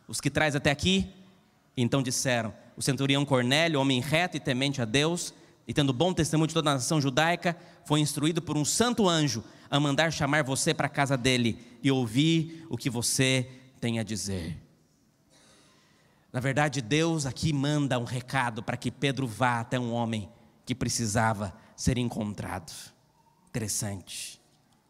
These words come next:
A palavra de Deus é, é extraordinária aqui. Olha o que diz o verso trinta e quatro. Então Pedro começou a falar. Ele disse: "Reconheço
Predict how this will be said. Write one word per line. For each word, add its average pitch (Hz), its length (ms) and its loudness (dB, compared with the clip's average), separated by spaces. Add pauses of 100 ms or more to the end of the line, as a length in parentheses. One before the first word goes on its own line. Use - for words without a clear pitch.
(680)
A - 40 -20
palavra 156 200 0
de 131 80 -4
Deus 143 280 -2
é, 135 280 0 (240)
é - 80 -4
extraordinária 127 680 -2
aqui. 92 280 -12 (1400)
Olha 175 120 0
o - 40 -4
que 147 80 -2
diz 127 640 -2 (460)
o 120 80 -8
verso 131 240 -2
trinta 123 240 -8
e - 20 -10
quatro. - 440 -16 (840)
Então 131 180 -2
Pedro 160 380 0
começou 135 400 0
a - 20 -4
falar. 113 800 -4 (540)
Ele 117 160 -2
disse: - 560 -2 (640)
"Reconheço 151 800 0